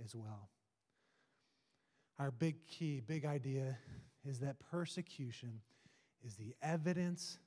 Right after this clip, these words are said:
that you're faithfully following Jesus. Let's examine our hearts this morning. Lord, we thank you that this morning you've captured our hearts.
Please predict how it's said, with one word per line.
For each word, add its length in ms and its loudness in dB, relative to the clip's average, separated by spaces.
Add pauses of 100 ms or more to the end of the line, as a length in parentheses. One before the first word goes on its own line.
(640)
that 160 -4
you're 140 0 (140)
faithfully 720 2 (420)
following 680 0 (800)
Jesus. 680 -10 (1900)
Let's 200 0
examine 400 -2
our 80 -4
hearts 300 -4
this 200 -6
morning. 320 -4
Lord, 240 6
we 100 0
thank 460 0
you 180 -4 (1400)
that 100 -6
this 220 0
morning 500 6 (1040)
you've 240 4
captured 520 2
our 120 6
hearts. 540 -6